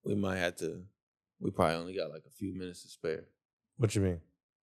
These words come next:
Speaker 1: Like, if we had to cut something out, we probably only got, like, a few minutes to spare.
Speaker 2: What time is it?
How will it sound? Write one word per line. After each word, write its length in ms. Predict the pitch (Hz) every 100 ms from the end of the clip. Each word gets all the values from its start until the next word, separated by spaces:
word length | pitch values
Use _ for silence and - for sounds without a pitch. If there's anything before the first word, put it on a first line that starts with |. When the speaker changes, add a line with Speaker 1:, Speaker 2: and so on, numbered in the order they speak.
| -
Speaker 1:
Like, 160 | 85 85
if 100 | 92
we 100 | 95
had 160 | 82
to 40 | -
cut 240 | - 85
something 300 | - 85 - 80
out, 140 | 73 -
we 60 | -
probably 240 | 90 85
only 140 | 85
got, 120 | - 62
like, 160 | - _
a 40 | -
few 160 | 98 -
minutes 520 | 80 64 - - -
to 80 | -
spare. 220 | 73 - - _ _ _ _ _ _ _ _ _ _ _ -
Speaker 2:
What 160 | 415
time 440 | - - 165 170 110
is 180 | 92
it? 80 | 80